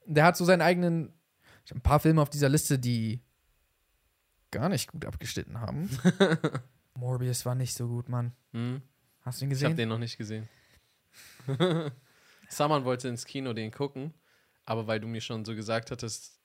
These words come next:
Speaker 2: so, hä? Weißt du, ah, ich weiß nicht, ob Kino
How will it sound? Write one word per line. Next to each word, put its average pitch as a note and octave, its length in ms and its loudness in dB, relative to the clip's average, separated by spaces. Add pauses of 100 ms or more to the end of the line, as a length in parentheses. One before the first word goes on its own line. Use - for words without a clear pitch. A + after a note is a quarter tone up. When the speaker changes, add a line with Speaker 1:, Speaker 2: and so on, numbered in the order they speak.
(160)
Speaker 2:
so, A2 440 -10
hä? E3 240 -4 (480)
Weißt A#2 220 -6
du, B2 80 -2
ah, C3 140 0
ich B2+ 140 -6
weiß B2 200 -4
nicht, - 280 -10
ob A#2+ 120 -12 (440)
Kino A#2+ 440 -6